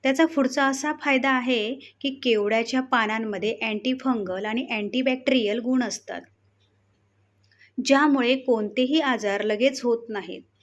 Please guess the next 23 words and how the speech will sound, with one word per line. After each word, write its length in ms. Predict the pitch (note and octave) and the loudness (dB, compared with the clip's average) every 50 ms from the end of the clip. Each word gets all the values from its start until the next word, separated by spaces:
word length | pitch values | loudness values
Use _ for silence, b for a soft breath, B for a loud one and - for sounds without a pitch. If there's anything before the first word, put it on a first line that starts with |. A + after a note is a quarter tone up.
| B B B B B - | B B B B B -4
याचा 420 | A3 G#3+ G#3+ G#3+ G#3+ - C4 C#4+ | 0 0 0 0 -2 -4 -4 -4
काढा 500 | C#4+ C#4 - A#3 G#3 G3+ G#3 G#3+ G#3 G#3 | -4 -2 -2 -2 0 0 0 -2 -2 -2
रोज 280 | G#3 A3 B3+ C#4 C#4 - | 0 2 2 0 0 -2
प्यायल्यास 680 | - B3+ A3 G3+ F#3 F#3 F#3 F#3 G3 A3+ C4 - B3+ | -2 -2 -2 0 -2 -6 -6 -6 -6 -6 -4 -2 0
रोगमुक्त 600 | A#3 A3 A3 B3 A#3+ B3 A#3 G#3+ - - - - | 2 2 2 2 2 0 -4 -6 -8 -10 -10 -8
आपण 300 | G#3 G3+ G3+ C4 C4+ C4+ | -8 -6 -4 -4 -2 0
राहू 260 | D4+ D4+ D#4 D4+ C#4+ | 0 0 0 -2 -2
शकतो. 580 | C4 - - F#3+ - - _ - - - - - _ _ _ _ _ _ _ _ _ _ _ _ _ _ _ _ _ _ _ _ - - _ _ b b b b b b b b b _ - | -4 -6 -6 -8 -8 -12 _ -16 -16 -16 -16 -18 _ _ _ _ _ _ _ _ _ _ _ _ _ _ _ _ _ _ _ _ -20 -20 _ _ b b b b b b b b b _ 0
केवड्याचे 560 | B3+ A3+ G#3+ G#3 G#3+ A3 A#3+ B3 B3 - C#4+ | 2 2 2 2 2 0 0 0 -2 -6 -8
तेल 500 | C4+ - D4+ C#4+ B3 G#3+ G#3 A3+ C#4+ - - - G3+ | -2 0 2 2 4 2 0 -2 -4 -6 -8 -6 0
डोकं 320 | A3+ G#3+ G3+ G3+ - A#3 A3+ | 0 0 2 2 0 -2 -2
दुखत 320 | A#3 A#3 - C4 B3+ C4 | -2 -4 -6 -6 -6 -6
असल्यास 640 | - C4+ C4 - - B3 G#3 F#3 F3+ A3+ A#3+ - - A3 F#3 | -6 -10 -8 -6 -2 -2 -2 -2 -2 -4 -8 -10 -12 -6 -4
डोकेदुखी 840 | G#3+ G#3 G#3 - - G#3+ G3+ G#3 A3+ A3 - - B3 A#3 A#3 B3+ C#4+ C4 | -2 -2 -2 -2 -4 -6 -6 -6 -8 -10 -6 -6 -4 -4 -4 -4 -4 -4
लगेच 360 | A3+ G3+ G3 A3 A#3 A#3 A3 | -4 -4 -4 -4 -4 -6 -6
बंद 300 | G#3+ G#3+ G3+ G3+ G3+ G#3 | -8 -8 -8 -8 -8 -8
होते. 460 | G3+ G3+ F#3+ F#3+ - - - - B B B B B B B - - | -10 -10 -12 -12 -12 -14 -14 -16 B B B B B B B -2 2
डोक्यावर 680 | A#3 A3+ A3+ A3+ - C4+ C#4 C#4 A#3+ A3+ G#3+ G#3 G#3 G#3 | 2 2 2 0 -2 -2 0 0 0 0 -2 -2 -4 -6
किंवा 220 | - A3+ A3 A#3 A3+ A3+ | -8 -6 -4 -4 -4 -4
इतर 300 | A#3 A3 A3+ - B3+ C4 | -6 -8 -6 -2 -2 -2
ठिकाणी 500 | C4+ C4+ B3 B3+ - G3+ F#3+ F#3+ F#3+ G3 F#3+ | -2 -2 -4 -4 -4 -4 -4 -4 -6 -6 -8
झालेल्या 560 | - G#3+ G#3+ G#3 G3 G#3 G#3+ G#3 G3+ F#3+ F#3 | -8 -8 -8 -8 -8 -8 -8 -8 -8 -8 -8
गाठींवर 760 | F#3+ G3+ G3 G3 F#3+ - A#3 A3 A3 G#3+ F#3 F#3 F#3 F#3 F#3 | -6 -6 -6 -6 -6 -8 -10 -10 -10 -10 -8 -8 -8 -8 -8